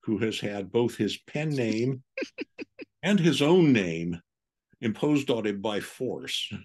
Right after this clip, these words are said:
Speaker 2: You've had a few, though, uh, pen names, not just the Ivan. You've had
Speaker 1: Yeah, I
Speaker 2: a, a few others. Is it because you've
Speaker 1: was the
Speaker 2: changed genre, maybe?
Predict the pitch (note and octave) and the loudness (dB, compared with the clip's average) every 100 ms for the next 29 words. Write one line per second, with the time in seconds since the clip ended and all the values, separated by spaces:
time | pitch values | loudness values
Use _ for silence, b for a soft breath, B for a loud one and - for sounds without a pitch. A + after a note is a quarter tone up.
0 | _ B B B - F#4+ C#5+ B4 - F4 | _ B B B 0 2 4 2 2 4
1 | F#4+ A#4 F#4 D4 B3 A3+ A#4 B3 A#3+ - | 4 6 4 4 4 2 2 2 2 0
2 | A#3+ A3+ A3+ G#3+ G#3+ - D4 - C#4+ - | 0 2 2 2 0 0 -2 0 0 0
3 | - C4 A#3+ A3+ A3 A3 A3 A3 A3 A3+ | 0 0 2 2 2 2 2 0 -4 -2
4 | A#3+ - B3 A#3 A3+ - B3 A#3+ - - | -2 0 2 2 2 2 0 -2 -6 -12
5 | - A#3 A#3 B3 A3+ G#3 B3+ B3+ - - | -2 2 2 2 0 0 0 -2 -2 -2
6 | D4 - C#4+ D#3+ C#3 D4 C#4+ - - C4 | 2 4 2 2 4 4 4 0 0 0
7 | C#4 D4+ D#4 D#4 D#4+ F4 | 2 0 2 2 2 2